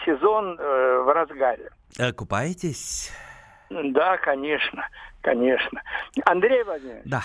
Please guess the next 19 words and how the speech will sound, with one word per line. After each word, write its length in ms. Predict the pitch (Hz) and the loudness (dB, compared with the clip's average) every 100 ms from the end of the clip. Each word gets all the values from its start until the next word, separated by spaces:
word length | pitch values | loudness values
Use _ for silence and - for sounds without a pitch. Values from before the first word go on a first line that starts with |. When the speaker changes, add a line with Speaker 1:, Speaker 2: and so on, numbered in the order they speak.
| - - | -6 -4
Speaker 1:
вопро-, 560 | 156 170 196 247 233 196 | 4 6 4 -2 -4 0
вопрос 560 | 208 247 254 262 240 - | 2 2 4 4 2 2
по 140 | 220 | 2
огурцам, 720 | 214 220 226 - - 131 - - - | 2 0 -2 -2 2 2 2 -10 -4
опять, 420 | - 135 156 123 - | 0 4 4 2 0
как 260 | 143 - 151 | -2 0 -6
и 60 | |
в 60 | - | 0
прошлый 400 | 156 139 - 139 | 2 2 2 2
раз. 200 | 127 - - - - - - | 2 -2 -16 -20 -20 -14 2
Э, 1400 | 156 151 147 151 143 143 143 139 139 135 131 127 127 127 - | 6 6 6 6 6 6 6 6 6 6 4 0 -2 -8 -4
вторую 640 | - 202 214 185 160 151 143 | 2 4 4 0 0 -2 2
партию 500 | 214 240 233 - 147 | 2 2 -2 0 4
я 160 | 143 | 4
посадил 680 | 139 151 190 185 131 127 123 | 2 0 2 2 0 -4 -2
огурцов 520 | 131 151 135 - 131 | 2 2 2 0 -2
в 40 | - | 2
конце 320 | 143 - 151 | 0 2 2
июля. 640 | 139 143 123 113 - - | 2 2 -2 -4 -4 -8